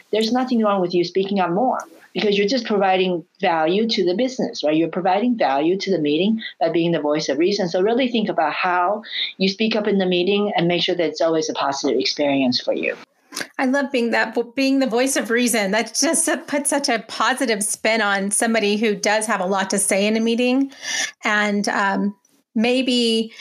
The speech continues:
Speaker 2: doesn't feel like that is as appreciated as it could be. If you're the voice of reason, then of course you're gonna speak up. <laughs>
Speaker 1: Absolutely. Now, one of the things I want to also mention is a lot of times confident women get a bad rap, people say, "Oh, they're so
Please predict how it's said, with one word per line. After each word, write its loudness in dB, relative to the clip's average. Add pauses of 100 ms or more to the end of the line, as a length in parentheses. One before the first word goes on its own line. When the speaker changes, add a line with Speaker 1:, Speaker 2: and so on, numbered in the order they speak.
(480)
Speaker 2:
doesn't 0
feel -2
like 0
that 0
is 0 (120)
as 2
appreciated 0
as 0
it 0
could 0
be. -2 (640)
If -2
you're 2
the -2
voice 0
of 0
reason, 2
then 2
of -6
course 0
you're -2
gonna 2
speak -2
up. 0 (340)
<laughs> -4
Speaker 1:
Absolutely. 2
Now, 0
one 2
of 2
the 0
things 0
I 2
want 0
to 2
also 0
mention 0
is 0
a 0
lot 2
of 0
times 0
confident 0
women 0
get 2
a 0
bad 0
rap, -2 (260)
people 0
say, -2
"Oh, 0
they're -4
so -